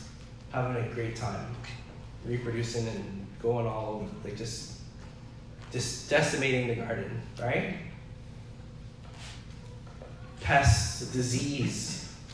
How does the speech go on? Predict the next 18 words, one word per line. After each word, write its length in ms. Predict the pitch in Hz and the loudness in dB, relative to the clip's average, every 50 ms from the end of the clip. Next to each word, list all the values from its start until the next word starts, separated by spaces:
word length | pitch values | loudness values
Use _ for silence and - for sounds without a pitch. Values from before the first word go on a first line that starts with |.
| - - - - - - - - - - - - - - - - - - - - - - - - | -12 -12 -12 -12 -12 -12 -12 -12 -12 -12 -12 -12 -12 -12 -12 -12 -12 -12 -12 -12 -12 -12 -6 -2
In 100 | 135 131 | 0 4
fact, 280 | - 156 156 160 160 185 | 10 10 12 12 12 10
just 200 | 185 185 180 170 | 8 8 8 8
reading 240 | 185 196 196 190 | 10 12 12 12
Genesis 520 | - 170 175 185 180 180 185 180 170 165 170 | 12 12 12 12 12 10 8 6 4 4 4
three 180 | 190 196 165 | 6 6 8
makes 240 | 139 147 147 147 - | 8 6 4 4 4
my 120 | - 147 - | 4 6 8
mouth 380 | 165 170 180 185 180 180 180 - | 12 12 12 12 12 10 6 8
pasty, 760 | 196 214 226 - - 196 175 123 113 - - - - - - - - - - - - - - - | 10 10 10 10 8 6 6 4 4 2 0 -4 -6 -8 -10 -10 -10 -10 -10 -10 -12 -12 -6 -4
because 200 | 127 131 143 143 | 0 2 4 8
all 200 | 147 156 175 196 | 12 12 12 12
I 100 | 202 196 | 12 12
can 140 | - 190 180 | 12 12 10
imagine 480 | 170 170 170 175 185 180 180 180 175 | 12 12 12 12 12 12 12 12 10
is 160 | 160 151 - - | 10 8 8 8
the 80 | 131 | 6
hard 680 | 120 113 120 139 151 165 175 170 160 139 120 110 110 | 6 8 10 12 12 12 12 12 12 10 8 6 2